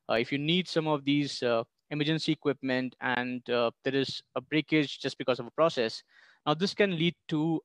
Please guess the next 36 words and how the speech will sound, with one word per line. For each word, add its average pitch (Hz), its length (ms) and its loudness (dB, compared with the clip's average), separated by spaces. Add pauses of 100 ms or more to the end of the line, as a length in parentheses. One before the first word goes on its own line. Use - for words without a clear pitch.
a 147 60 2
big, 147 320 4 (360)
uh, 127 200 0
b-, 139 100 -4 (180)
big 170 220 4
issue 147 240 -2
from 135 180 -4
patient 131 280 -4
safety 127 200 -6
perspective. - 540 -6
You'll 120 120 -2
not 139 240 0
get 139 140 0
the 131 80 -2
right 131 280 2
pharmacy 147 600 0
or 127 60 4
the 120 100 -6
medicine 139 440 -2
or 123 60 -4
the 123 80 -4
equipment, 135 560 -4 (440)
and, 127 320 2
you 123 80 -4
know, 123 280 -4 (140)
uh, 113 280 2
the 123 80 -6
patient 151 420 0
who 131 400 -2
is, 139 160 -6 (460)
let's 123 160 -6
say, 131 240 2
is 131 320 -8 (340)
being 143 160 -4
treated, 156 460 2 (320)
uh, 117 100 2